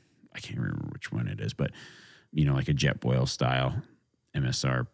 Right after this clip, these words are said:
pot or your Jetboil, whatever. You, whatever you got, keep with you. I generally take my, like, lighter one and then a,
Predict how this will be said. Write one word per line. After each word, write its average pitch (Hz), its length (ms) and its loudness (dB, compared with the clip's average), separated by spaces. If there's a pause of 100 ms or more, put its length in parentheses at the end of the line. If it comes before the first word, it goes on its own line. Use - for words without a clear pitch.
pot 64 320 -2
or 64 140 -2
your 64 160 0
Jetboil, 69 500 0
whatever. 62 380 -2 (340)
You, 147 80 10
whatever 170 260 12
you 107 120 10
got, 78 260 2 (240)
keep 78 200 2
with 69 180 0
you. 73 180 2
I 98 100 8
generally 95 400 8 (100)
take 87 240 2
my, 73 140 2
like, 65 280 -2
lighter 76 300 2
one 73 220 4
and 67 120 0
then 62 100 0
a, 95 220 -4